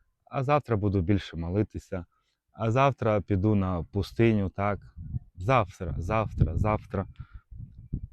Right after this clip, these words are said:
Але за-, а-, але так підсвідомо знаю, що завтра, то значить, "А, та завтра,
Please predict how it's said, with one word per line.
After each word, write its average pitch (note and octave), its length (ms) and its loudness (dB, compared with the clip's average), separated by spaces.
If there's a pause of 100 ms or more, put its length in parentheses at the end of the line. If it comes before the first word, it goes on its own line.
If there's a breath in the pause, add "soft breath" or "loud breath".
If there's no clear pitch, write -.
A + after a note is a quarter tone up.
(220)
Але C3+ 200 2
за-, A#2+ 280 8
а-, A#2 300 4
але B2 180 8
так B2+ 320 6 (480)
підсвідомо B2 680 4
знаю, A#2 280 4
що G2+ 180 -4
завтра, A2 420 4
то F#2+ 160 0
значить, G2 480 0 (640)
"А, - 180 -14
та D2+ 100 -10
завтра, F2 440 -8